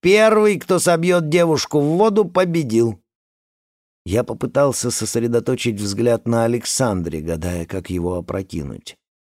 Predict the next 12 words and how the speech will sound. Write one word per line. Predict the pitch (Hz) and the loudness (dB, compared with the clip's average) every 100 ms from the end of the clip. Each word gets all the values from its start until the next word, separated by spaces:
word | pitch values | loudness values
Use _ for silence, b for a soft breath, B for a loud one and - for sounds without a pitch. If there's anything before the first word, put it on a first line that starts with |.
| _ - | _ -2
По | |
обе | 131 160 147 | 0 2 0
стороны | - 165 160 151 | 2 2 4 2
моего | 147 143 147 | 2 2 2
лица | 147 131 - 151 160 | 2 0 0 2 2
блестели | 147 147 - 151 147 143 | 2 -2 0 0 2 2
мокрые | 143 143 127 139 139 131 | 2 2 0 0 0 2
бедра | 123 143 123 131 | 2 2 2 2
Мередит. | 131 135 107 87 85 87 - b b | 2 2 2 0 -2 -6 -8 b b
Собраться | - - 123 104 87 - 110 | -6 0 2 2 0 -2 0
было | 110 113 | 2 0
сложно. | - 135 98 67 71 58 - | 0 0 0 -2 -8 -12 -14